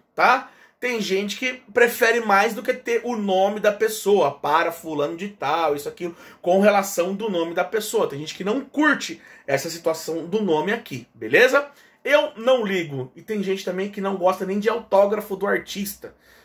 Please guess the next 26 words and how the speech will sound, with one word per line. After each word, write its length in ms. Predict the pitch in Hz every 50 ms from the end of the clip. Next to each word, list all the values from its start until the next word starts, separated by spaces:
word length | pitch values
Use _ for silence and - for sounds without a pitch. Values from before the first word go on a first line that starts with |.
| _ _
que 100 | - 151
parece 560 | 139 - 156 156 151 151 151 160 175 175 -
que 80 | - 185
perde 400 | 175 - - 143 156 156 156 156
o 40 | 143
valor, 580 | 156 160 156 139 139 139 143 160 160 143 135
isso, 160 | 131 127 -
aquilo 300 | 143 - - - 156 156
do 100 | 151 151
C 160 | 139 - - 131
D. 240 | 123 143 160 160 - - - - _ -
Eu 260 | 160 175 208 220 220 214
não 220 | 226 226 202 151
ligo. 240 | - - - - _ _ _ _ _ _ _ _ _ _ _ _
Autógrafo 840 | - 302 320 311 302 294 269 247 196 190 170 - - - 139 135 - _
na 220 | - 170 196 220 220
capa 600 | 220 - - 269 277 277 - - 285 277 277 - -
ou 400 | - 247 254 269 269 277 269 - -
na 180 | 208 220 220
parte 640 | 220 - - 202 208 214 214 208 - - 233 240 233 - -
de 260 | 156 165 233 233 - - -
dentro, 540 | 156 160 185 220 226 208 190 - - 143 143
né? 240 | 165 196 214 214 202
Lá 160 | 180 160 175 202
no 80 | 202
encarte. 720 | 214 208 - - 190 185 196 196 175 160 160 - - - 104